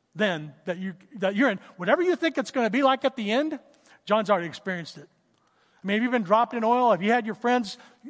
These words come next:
hung upside down? Have you been crucified? I mean, this guy has been through the tribulation. I don't know how bad you think it's gonna be, but he had it pretty bad. And he's reminding us that, hey, whatever's going on in your life right now,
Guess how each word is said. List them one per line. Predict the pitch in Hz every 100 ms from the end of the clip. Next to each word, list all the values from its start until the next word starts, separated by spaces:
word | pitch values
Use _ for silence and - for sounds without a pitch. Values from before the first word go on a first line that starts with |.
| 220
hung | 208 247
upside | 233 - 226 208
down? | 247 226
Have | 185
you |
been | 247 220
crucified? | - 247 220 233 240 240
I |
mean, | 220 196 - -
this | 320 -
guy | 349 269
has | 233 147
been | 143 320 381
through | 269 226
the | 220
tribulation. | 202 262 240 233 302 - 151 - _ _ _ _ _ -
I | 262
don't | 294
know |
how | 262
bad | 220 294 262
you |
think | 240 294
it's | 254
gonna | - 247
be, | 220 311
but | 233 208
he | 156 359
had | 349 240
it | 185
pretty | 285 247
bad. | 233 320 170 135 131 _ _ _ _ _ _ _ _ _ _ -
And |
he's | 220 196
reminding | 214 240 339 269 175
us | 170
that, | 196 190
hey, | 240 247 165 - _
whatever's | 180 180 320 311
going | 240 285 247
on | 262
in | 254
your | 233 214
life | 208 294 -
right | 151 147
now, | 143 139 156